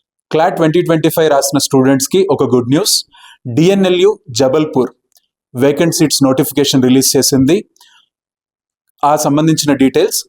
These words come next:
మనం ఇప్పుడు చూద్దాం. Google సెర్చ్ బార్‌లో మీరు ఎన్ఎల్యు వేకెంట్ సీట్స్ ట్వంటీ ట్వంటీ ఫైవ్ అని చూస్తే అభ్యాస్ లా ప్రెప్ వెబ్‌సైట్ వస్తుంది. ఇక్కడ మీరు ట్యాప్ చేస్తే మొత్తం చార్ట్ ఉంటుంది. అన్ని యూనివర్సిటీస్,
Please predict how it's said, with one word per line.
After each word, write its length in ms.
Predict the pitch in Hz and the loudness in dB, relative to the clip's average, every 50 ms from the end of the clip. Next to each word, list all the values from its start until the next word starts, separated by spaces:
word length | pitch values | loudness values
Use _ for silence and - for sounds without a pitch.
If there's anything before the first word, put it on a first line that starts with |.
| _ 135 139 | _ -2 0
మనం 140 | 139 139 135 135 | 2 2 2 2
ఇప్పుడు 200 | 139 151 160 - - | 0 0 0 0 0
చూద్దాం. 280 | 156 127 110 - - - _ _ _ _ _ _ _ _ _ _ _ _ _ _ _ _ _ - 127 | 0 0 0 -4 -8 -8 _ _ _ _ _ _ _ _ _ _ _ _ _ _ _ _ _ -2 0
Google 200 | 139 139 156 143 143 | 2 2 2 2 2
సెర్చ్ 180 | 156 139 - - 131 | 0 -2 -2 -2 -2
బార్‌లో 240 | 147 143 139 143 143 139 139 | -2 0 0 0 0 2 2
మీరు 160 | 135 131 131 127 127 | 2 2 0 0 0
ఎన్ఎల్యు 280 | 139 143 139 147 147 135 | 0 2 2 0 0 0
వేకెంట్ 320 | 135 131 - - 135 135 - | 0 0 0 0 0 0 2
సీట్స్ 240 | - 135 - - - - | 0 -2 -2 -2 -4 -2
ట్వంటీ 240 | 135 127 123 139 139 135 | -2 0 0 0 -2 0
ట్వంటీ 260 | 135 127 123 123 131 - - | -2 -2 -2 -2 -2 -2 0
ఫైవ్ 180 | 120 - - - _ _ _ _ _ _ _ _ _ _ _ _ _ _ _ _ _ _ _ _ - 127 | -2 -2 -4 -6 _ _ _ _ _ _ _ _ _ _ _ _ _ _ _ _ _ _ _ _ -6 -4
అని 100 | 127 113 127 | -2 0 0
చూస్తే 300 | 123 120 - - 185 214 226 - - _ _ _ _ _ _ _ _ _ 127 131 | -2 -2 0 -2 -2 -2 -2 -6 -14 _ _ _ _ _ _ _ _ _ -4 -2
అభ్యాస్ 280 | 127 156 165 170 165 165 143 | 0 2 0 0 0 0 0
లా 80 | 135 135 - | 0 0 0
ప్రెప్ 180 | 135 135 123 127 123 | -2 -2 0 0 0
వెబ్‌సైట్ 340 | 113 - - 139 123 127 120 | 0 0 0 0 0 0 -2
వస్తుంది. 340 | 107 - - 131 131 147 208 - - _ _ _ _ _ _ _ _ _ _ _ _ _ _ _ _ 135 | -2 -2 0 2 2 2 2 0 -4 _ _ _ _ _ _ _ _ _ _ _ _ _ _ _ _ -6
ఇక్కడ 140 | 131 - 123 123 123 | -4 -2 -2 0 0
మీరు 180 | 123 120 120 113 110 107 - _ _ _ _ - | 0 0 0 -2 -2 -4 -8 _ _ _ _ -2
ట్యాప్ 180 | 127 127 127 - - | -2 -2 0 -2 -2
చేస్తే 300 | 131 131 135 - 175 202 - - - _ _ _ 135 135 | -2 -2 -2 -2 -2 -2 -2 -4 -8 _ _ _ -4 -4
మొత్తం 260 | 135 135 - 175 160 135 - | -4 -2 -2 -2 -2 -2 0
చార్ట్ 260 | 139 127 135 135 135 127 117 | 0 0 0 0 -2 -4 -4
ఉంటుంది. 360 | 113 107 113 104 104 104 101 - _ _ _ _ - 123 127 | -4 -6 -6 -8 -8 -10 -10 -14 _ _ _ _ -4 0 2
అన్ని 200 | 139 143 147 143 | 2 4 4 4
యూనివర్సిటీస్, 500 | 139 131 131 131 123 - - - 123 117 | 2 2 2 0 0 -2 -2 -2 -2 0